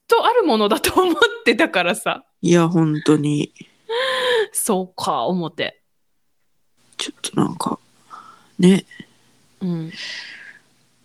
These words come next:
Speaker 2: 切ないものがありますね。
Speaker 1: ねえ。あの、最後の一個取れへんねんなとか思いながら、
Speaker 2: ね。
Speaker 1: やってたよね。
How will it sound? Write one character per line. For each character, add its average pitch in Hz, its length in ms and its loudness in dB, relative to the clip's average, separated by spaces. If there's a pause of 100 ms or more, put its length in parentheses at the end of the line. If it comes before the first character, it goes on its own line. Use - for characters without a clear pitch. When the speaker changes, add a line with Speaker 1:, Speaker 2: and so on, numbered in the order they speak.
(120)
Speaker 2:
切 - 300 -2
な 170 80 2
い 156 40 0
も - 120 -6
の - 80 -8
が - 100 -2
あ - 40 -4
り - 100 -14
ま - 100 -10
す - 180 -2
ね。 214 320 0 (580)
Speaker 1:
ね 214 560 2
え。 - 60 -20 (200)
あ 208 60 -6
の、 202 80 -4
最 427 280 0
後 240 120 0
の 190 60 -2
一 180 140 -6
個 185 120 -6
取 208 240 -4
れ - 20 -8
へ 247 120 -4
ん 185 100 -4
ね 170 100 -8
ん 151 120 -12
な 233 280 2
と - 60 -6
か 196 80 -4
思 185 220 -2
い 190 40 -4
な 180 120 -6
が 175 120 -4
ら、 170 160 -6 (400)
Speaker 2:
ね。 220 380 2 (220)
Speaker 1:
や 208 120 0
っ 196 40 -4
て 196 140 0
た 185 120 0
よ - 80 -4
ね。 143 380 -6